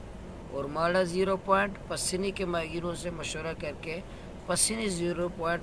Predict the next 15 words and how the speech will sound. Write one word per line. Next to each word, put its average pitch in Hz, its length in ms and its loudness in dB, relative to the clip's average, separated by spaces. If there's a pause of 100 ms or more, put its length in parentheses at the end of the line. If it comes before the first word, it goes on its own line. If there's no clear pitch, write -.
को 170 80 -6
बंद 160 300 -4
करने 151 280 -4
का 156 120 -6
ट्रॉलर 156 380 -2
माफिया 147 420 -4
के 143 140 -8
ख़िलाफ़ 143 320 -4 (120)
मशवरा 135 340 -2
करेंगे। 123 480 -6 (420)
तो 170 80 -2
इंशाअल्लाह 185 420 4
फिर 185 100 -4
इसका 175 240 0
ज़िम्मेदार 156 720 2